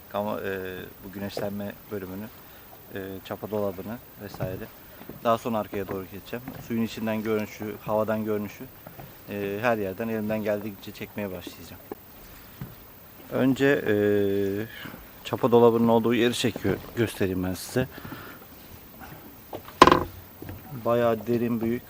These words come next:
Bunun içinde aynı anda iki tane çapa vardı. Hem altı hem dört kiloluk çapalarım vardı. E, ikisini de buraya koymuştum. İkisini de alacak kadar büyük ve derin. Yani, e, ip az olunca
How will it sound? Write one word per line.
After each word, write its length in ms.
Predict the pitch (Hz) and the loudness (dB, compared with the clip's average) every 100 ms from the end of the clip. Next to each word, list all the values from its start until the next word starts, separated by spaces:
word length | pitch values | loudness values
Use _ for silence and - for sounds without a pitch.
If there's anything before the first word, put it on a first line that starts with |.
| - - | -18 -6
Bunun 100 | 117 | -4
içinde 300 | 110 127 120 | -2 -2 -2
aynı 280 | - 117 117 | 0 0 2
anda 180 | 113 127 | 2 0
iki 160 | 123 | -2
tane 240 | - 120 120 | -2 -2 -2
çapa 320 | 117 104 107 | -6 -2 2
vardı. 240 | 98 92 113 | 2 0 0
Hem 120 | 110 | 2
altı 380 | 104 101 127 123 | 2 2 0 2
hem 160 | 113 | 4
dört 200 | 110 - | 2 2
kiloluk 260 | 117 107 104 | 2 2 0
çapalarım 520 | 113 120 104 104 104 | -2 4 4 4 0
vardı. 320 | 92 90 127 - - - - - - - - - - - - | 0 -2 -8 -8 -10 -10 -12 -16 -18 -20 -20 -18 -18 -16 -10
E, 320 | 101 98 98 101 | -6 -4 -2 -4
ikisini 280 | - 110 | -4 -2
de 100 | 104 | 0
buraya 180 | 107 107 | 4 2
koymuştum. 540 | 101 101 90 - - 117 - - - - - - - - - - - - | 2 -4 -6 -10 -12 -14 -16 -18 -18 -14 -10 -8 -8 -12 -20 -20 -20 -18
İkisini 260 | - - 107 | -12 -4 4
de 40 | |
alacak 340 | 104 104 110 | 4 4 -2
kadar 240 | 110 110 123 - 123 | -2 -4 -6 -10 -6
büyük 360 | 110 95 - 101 | -4 -4 -4 -2
ve 120 | 104 | 4
derin. 240 | 107 101 - - - - - - - - - 135 101 | 4 2 -6 -18 -20 -16 -16 -16 -20 -20 -20 -8 -4
Yani, 240 | 98 98 - - 92 | -2 -4 -8 -12 -8
e, 40 | 64 57 - - - - - 110 | -8 -8 -12 -16 -16 -18 -14 -8
ip 140 | - | 0
az 160 | 113 113 | 2 6
olunca 380 | 135 127 117 | 6 6 0